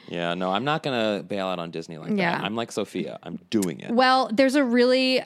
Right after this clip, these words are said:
Speaker 2: <laughs> adorable moment. I just, I love Sophia so much in this episode 'cause she's like, she's so sort of, like, put upon and annoyed the entire episode with Dorothy. Their dynamic is really cute where Dorothy's kind of, like,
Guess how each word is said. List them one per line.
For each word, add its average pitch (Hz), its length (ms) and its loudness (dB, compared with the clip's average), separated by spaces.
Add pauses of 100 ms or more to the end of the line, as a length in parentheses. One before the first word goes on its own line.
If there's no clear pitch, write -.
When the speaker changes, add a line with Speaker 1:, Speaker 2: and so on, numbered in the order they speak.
Speaker 2:
<laughs> 208 380 0
adorable 220 600 4
moment. 196 320 4
I 262 180 4
just, 302 280 -2
I 247 60 2
love 202 320 2
Sophia 196 400 0
so 202 160 2
much 196 200 2
in 196 100 2
this 185 200 0
episode 190 560 2
'cause 208 140 4
she's 214 260 2
like, 196 320 2 (640)
she's 254 340 0
so 233 640 4
sort 220 220 0
of, 190 80 2
like, 190 400 0
put 214 160 0
upon 208 400 2
and 196 100 4
annoyed 175 540 2
the 180 100 2
entire 180 320 4
episode 185 380 2
with 175 120 -4
Dorothy. 180 400 0
Their 196 140 2
dynamic 208 480 4
is 196 160 2
really 190 180 4
cute 185 300 0
where 180 140 0
Dorothy's 190 460 -2
kind 185 220 0
of, 180 120 0
like, 170 280 0